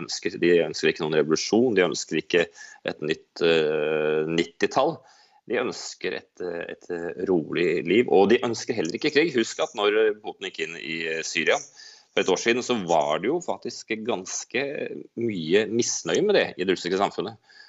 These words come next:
Og nå har krigen pågått i ett år, og det går dårligere og dårligere. Eh,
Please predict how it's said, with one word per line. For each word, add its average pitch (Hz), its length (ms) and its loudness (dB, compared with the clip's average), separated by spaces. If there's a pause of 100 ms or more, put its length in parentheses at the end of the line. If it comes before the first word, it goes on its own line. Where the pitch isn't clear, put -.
(160)
Og 101 160 0
nå 95 160 2
har 95 240 4
krigen 90 320 -4
pågått 87 400 -2
i - 80 -12
ett - 240 -10
år, 185 160 6
og 113 160 2
det 101 80 2
går 101 320 2
dårligere 87 400 2
og 98 80 0
dårligere. 90 320 0
Eh, 107 880 -2